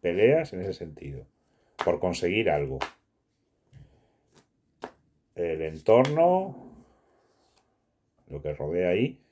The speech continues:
mira, es que puede pasar cualquier cosa, ¿vale? Puede pasar cualquier cosa ahí, pero en gran parte depende de ti,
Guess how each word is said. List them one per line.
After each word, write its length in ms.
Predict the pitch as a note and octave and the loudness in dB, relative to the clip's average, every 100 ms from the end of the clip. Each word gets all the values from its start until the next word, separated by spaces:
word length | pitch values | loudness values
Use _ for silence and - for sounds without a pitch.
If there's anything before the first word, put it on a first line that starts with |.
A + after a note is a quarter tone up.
| _ _ _ _ _ | _ _ _ _ _
mira, 200 | F2+ F2 | -4 -2
es 100 | - | 0
que 100 | A2 | 2
puede 220 | G#2 A#2+ | 4 4
pasar 320 | A#2+ - D#3 E3+ | 4 2 2 2
cualquier 480 | F#2 E2 - G#2 | 0 2 2 2
cosa, 460 | - F#2+ - C#2+ C#2 _ _ _ _ _ _ _ _ _ _ _ _ _ _ _ _ _ _ _ _ _ _ _ _ _ - | 2 -4 -4 -12 -16 _ _ _ _ _ _ _ _ _ _ _ _ _ _ _ _ _ _ _ _ _ _ _ _ _ -12
¿vale? 420 | E2 A2 D#3 - _ _ | -6 -4 -4 -10 _ _
Puede 160 | - A2+ | 0 2
pasar 240 | A#2 A#2+ | 4 2
cualquier 280 | A#2 A2 A2 | 2 0 0
cosa 220 | A#2 A2 | 0 2
ahí, 180 | A2+ D3+ | 4 4
pero 200 | F3 F#2+ | 2 2
en 80 | F2+ | 2
gran 280 | G#2 A2+ G#2+ | 2 2 4
parte 340 | A#2+ D3 E3 | 4 4 4
depende 420 | B2 - A#2 D#3 | 4 4 0 2
de 140 | C#3 D#2+ | 0 -2
ti, 320 | - D#2+ C2+ | -4 -8 -10